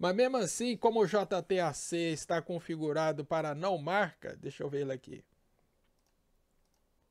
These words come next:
Ai, acorda. Deixa eu ver o J T A C.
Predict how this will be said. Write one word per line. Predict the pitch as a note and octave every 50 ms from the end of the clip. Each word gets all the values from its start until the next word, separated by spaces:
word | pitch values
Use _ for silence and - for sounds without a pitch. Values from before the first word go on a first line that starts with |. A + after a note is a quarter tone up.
| _ _ _ _ _ _ _ _ _ _ _ _ _ _ _ _ -
Ai, | B2 B2+ D3+ E3+ F3 -
acorda. | - C3+ - - _ - B2+ C#3+ E3+ F#3+ F#3 G3+ G#3+ G#3+ - _ _ _ _ _ _ _ _ _ _ _ _ _ _ _ _ _ _ _ _ _ _ _ _ _ _ _ _ _ _ _ _ _ _ _ _ _ _ _ _ _ _ _ _ _ _ _ _ _ -
Deixa | - A2 A#2 - - A2
eu | A2
ver | G#2+ A2+ C#3 D3
o | B2 A#2
J | A#2 - C#3 C#3 - - B2
T | A#2 _ - C#3+ C#3+ C#3
A | B2+ B2
C. | B2 - - - - - - -